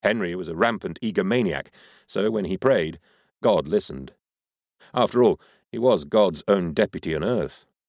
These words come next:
I once joked with the then Archbishop of Canterbury at the Hay Festival that,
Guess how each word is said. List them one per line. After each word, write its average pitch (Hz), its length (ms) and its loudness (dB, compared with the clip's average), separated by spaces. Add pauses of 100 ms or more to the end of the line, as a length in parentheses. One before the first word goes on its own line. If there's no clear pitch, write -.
(380)
I - 40 2
once 123 200 2
joked 110 240 0
with 80 100 -12
the 80 60 -16
then 90 260 0 (140)
Archbishop - 560 -2
of 87 120 -6
Canterbury 92 460 -4
at 73 80 -10
the - 120 -8
Hay 104 180 2
Festival 82 500 -2 (240)
that, 98 160 -4